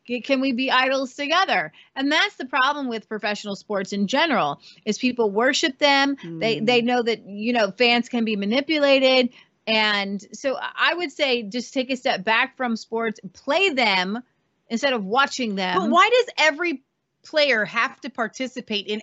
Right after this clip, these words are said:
Speaker 2: anything that the te-, team is doing? 'Cause a lot
Speaker 1: Yeah.
Speaker 2: of times, like, okay, we're all gonna wear pink jerseys for breast cancer awareness. Well, if the one guy doesn't wear the pink jersey, maybe she doesn't like pink.
Speaker 1: Yeah.
Speaker 2: Okay? I mean, no one thinks these things until they,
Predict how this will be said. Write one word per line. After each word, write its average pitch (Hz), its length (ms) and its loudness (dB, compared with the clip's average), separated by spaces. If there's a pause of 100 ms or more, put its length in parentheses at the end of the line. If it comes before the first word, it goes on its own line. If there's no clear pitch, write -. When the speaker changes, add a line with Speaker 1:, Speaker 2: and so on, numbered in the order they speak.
Speaker 2:
anything 277 600 0
that 170 120 -8
the 180 80 -8
te-, 185 220 -10 (260)
team 233 240 2
is 170 160 -4
doing? 165 360 -6 (180)
'Cause 285 160 2
a 320 40 2
lot 320 200 4
Speaker 1:
Yeah. 480 60 2
Speaker 2:
of 453 100 -10
times, 311 260 2
like, 262 140 -2
okay, 285 260 0
we're 247 140 0
all 247 160 4
gonna 285 180 -4
wear 269 200 0
pink 294 260 -6
jerseys 254 480 -4
for 240 300 4
breast 240 280 2
cancer 254 360 -2
awareness. 226 500 0
Well, 208 200 2
if 208 120 2
the 208 80 -4
one 233 220 -2
guy 247 160 2
doesn't 254 180 -2
wear 254 140 -2
the 233 80 -10
pink 254 240 -6
jersey, 294 240 -6
maybe 339 180 -4
she - 80 -12
doesn't 480 220 -2
like 466 160 0
pink. 403 460 -2 (260)
Speaker 1:
Yeah. 202 180 2
Speaker 2:
Okay? 254 180 4
I 415 180 4
mean, 381 220 2
no 359 140 4 (240)
one 381 80 0
thinks 427 400 -4
these 294 300 -4
things 247 460 0
until 302 420 2
they, 285 320 4